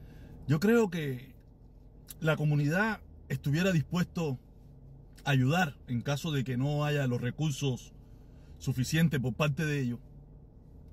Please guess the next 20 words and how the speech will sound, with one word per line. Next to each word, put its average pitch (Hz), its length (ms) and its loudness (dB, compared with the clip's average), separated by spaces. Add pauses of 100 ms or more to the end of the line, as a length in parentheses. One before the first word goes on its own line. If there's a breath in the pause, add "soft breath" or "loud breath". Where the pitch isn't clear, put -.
(840 loud breath)
para 135 220 2
que 135 80 -6
se 139 160 0
lleven 190 460 2
el 139 120 -4
cuerpo 160 440 -4 (1400)
y 143 100 4
que 160 100 0
el 139 60 2
pueblo 208 360 4
cubano, 196 440 0
que 143 120 -6
también 147 340 2
ha 180 80 0
sufrido 165 480 -2
y 139 40 2
ha 147 60 0
llorado 156 460 0
esta 143 400 -2
tragedia, 127 640 -2